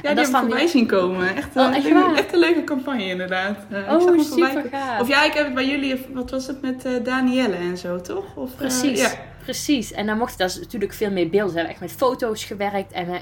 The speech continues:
Speaker 2: weer wat meer spreuken, dus niet hele lappentekst. Dus dat is ook weer een hele andere vorm van storytelling. Dat mogen we nu bij een opdracht voor een wooncorporatie ook doen. Dat ze,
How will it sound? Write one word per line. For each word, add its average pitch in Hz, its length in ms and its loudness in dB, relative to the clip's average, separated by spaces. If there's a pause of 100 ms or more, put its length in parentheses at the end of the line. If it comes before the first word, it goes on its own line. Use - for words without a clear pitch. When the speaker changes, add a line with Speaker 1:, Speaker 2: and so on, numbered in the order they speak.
Speaker 2:
weer 175 220 0 (320)
wat 180 120 -14
meer 175 160 -6
spreuken, 226 520 -4
dus 175 140 -4
niet 185 120 -8
hele 175 260 0
lappentekst. 202 560 -4
Dus - 100 -8
dat - 140 -6
is 254 60 -6
ook 220 100 -8
weer 196 120 -6
een 185 60 -12
hele 202 220 -4
andere 190 340 -6
vorm 190 280 -4
van 185 140 -4
storytelling. 190 680 -4
Dat 214 140 -8
mogen 196 240 -2
we 185 60 0
nu 190 220 0 (300)
bij 185 120 -2
een 185 100 -6
opdracht 185 500 -4
voor 185 300 -6
een 170 120 -8
wooncorporatie 180 880 -4
ook 185 180 -4
doen. 208 340 -4 (300)
Dat 180 220 -8
ze, 190 120 -4